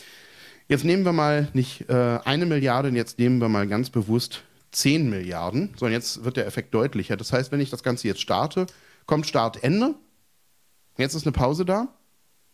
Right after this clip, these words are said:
Und die ist definitiv länger als zehn Millisekunden. Das dauert jetzt schon deutlich länger und dann kommt erst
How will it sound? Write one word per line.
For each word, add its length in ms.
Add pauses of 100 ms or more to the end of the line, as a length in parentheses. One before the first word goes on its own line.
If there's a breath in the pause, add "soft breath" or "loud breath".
(400)
Und 140
die 80
ist 160
definitiv 560
länger 280
als 200
zehn 220
Millisekunden. 760 (1000 soft breath)
Das 140
dauert 260
jetzt 140
schon 280 (540)
deutlich 360
länger 260
und 180
dann 220
kommt 300
erst 300